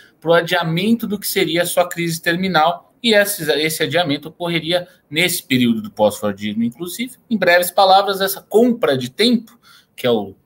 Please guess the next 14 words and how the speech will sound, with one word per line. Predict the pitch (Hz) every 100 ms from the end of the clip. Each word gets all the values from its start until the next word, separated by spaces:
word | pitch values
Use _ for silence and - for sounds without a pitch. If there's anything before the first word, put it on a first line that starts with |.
| _
tema | 143 127
central | - 113 104 131 123
do | 107
livro | 117 113 104
do | 113
Streeck, | - 190 190 - - - - - -
passa | 196 196 -
por | - 165
momentos | 165 156 151 165 185 180 160
de | 165
troca | 165 185 190 185 131 - - - -
de, | 120 139 147 139
do | 131 139
endividamento, | 143 135 131 131 123 120 117 110 - - -